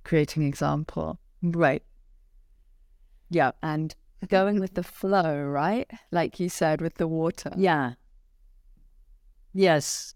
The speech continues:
Speaker 2: Yeah.
Speaker 1: Yeah. Beautiful. Well, um,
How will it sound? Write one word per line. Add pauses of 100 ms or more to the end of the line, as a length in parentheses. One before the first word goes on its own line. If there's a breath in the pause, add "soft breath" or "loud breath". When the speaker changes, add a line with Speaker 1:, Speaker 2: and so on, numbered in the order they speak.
(140)
Speaker 2:
Yeah. (1300)
Speaker 1:
Yeah. (840)
Beautiful. (120)
Well,
um,